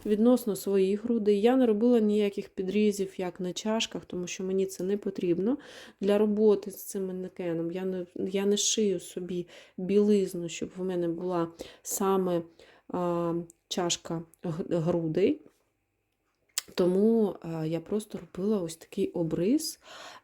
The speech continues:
для того, щоб просто визначити, так як в мене об'єм невеликий і розмір в мене,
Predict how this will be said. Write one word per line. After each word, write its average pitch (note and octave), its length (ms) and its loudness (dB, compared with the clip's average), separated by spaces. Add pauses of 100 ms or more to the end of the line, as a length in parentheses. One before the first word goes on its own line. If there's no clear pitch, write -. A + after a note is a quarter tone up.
для F3 160 0
того, A#3 420 4
щоб A3 260 0
просто A3 520 0
визначити, F3+ 840 0
так F3+ 200 -8
як F#3+ 180 -8
в G3 60 -2
мене G#3 280 4
об'єм F#3+ 480 -2
невеликий G#3 640 2
і - 220 -2
розмір F#3+ 500 0
в F3+ 40 -8
мене, F3 260 -2